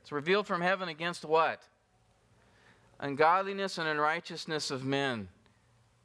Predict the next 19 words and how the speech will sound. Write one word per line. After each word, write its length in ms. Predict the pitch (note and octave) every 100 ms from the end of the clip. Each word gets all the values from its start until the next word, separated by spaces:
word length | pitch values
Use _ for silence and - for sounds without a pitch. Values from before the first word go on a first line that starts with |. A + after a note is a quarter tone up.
| _
Paul's 240 | - F3 F3
saying 280 | - F#3+ F3+
here, 120 | D#3
you 80 | D3
see, 200 | - F#3
the 100 | E3
problem 460 | - A3+ C4 A3
is 140 | E3+ D#3+
with 120 | D3+
us. 680 | A3+ C4+ G2+ - - - - _ _ _ _ _ _ _ _ _ -
The 80 |
problem 380 | - G#3 C4+ A#3+
is 160 | E3 C#3
with 120 | C#3+
us. 560 | F#3+ A#3 A#2 - - - - -
His 200 | G#3+ F#3
wrath 360 | A3+ D4 -
is 160 | G3 D3
directed 580 | F3 G3 B3+ - G3+